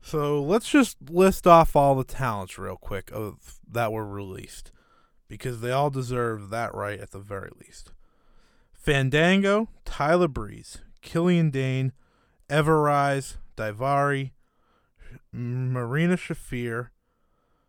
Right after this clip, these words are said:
Tony Nese, Arturo Ruas, Kurt Stallion, the Bollywood Boys, and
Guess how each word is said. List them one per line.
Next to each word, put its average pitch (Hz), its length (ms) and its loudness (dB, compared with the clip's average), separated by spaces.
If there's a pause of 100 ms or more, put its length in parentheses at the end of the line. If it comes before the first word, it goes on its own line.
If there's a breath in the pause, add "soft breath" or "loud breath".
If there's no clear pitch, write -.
(260)
Tony 185 380 2
Nese, 123 400 -6
Arturo 165 480 0
Ruas, 123 680 -4 (440)
Kurt 180 300 -2
Stallion, 120 680 -6 (360)
the 117 80 -12
Bollywood 147 500 -2
Boys, 135 480 -6 (800)
and 117 160 -14